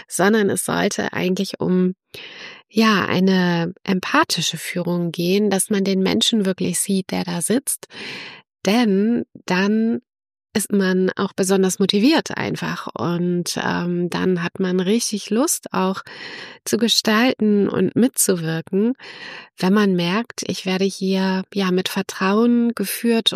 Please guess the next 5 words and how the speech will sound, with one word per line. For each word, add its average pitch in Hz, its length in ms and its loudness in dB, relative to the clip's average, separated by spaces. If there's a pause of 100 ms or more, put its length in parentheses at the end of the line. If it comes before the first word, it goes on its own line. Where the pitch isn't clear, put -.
und 196 520 -2 (400)
eben 190 280 2
auch - 220 0
wirklich 196 320 -4
gesehen. 170 720 0